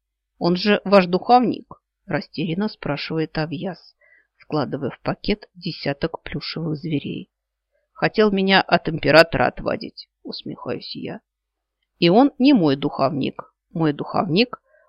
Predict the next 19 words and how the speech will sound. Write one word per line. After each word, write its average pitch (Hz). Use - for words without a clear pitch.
Ашгдиедимидин». 175
Авьяс 151
со -
стуком 277
закрывает 180
рот. -
«Ну, 156
ты 156
нашел, 160
старый 147
придурок, 139
кого 147
в -
свою 143
вражбу 151
запутывать», -
ворчит -
его -
жена, -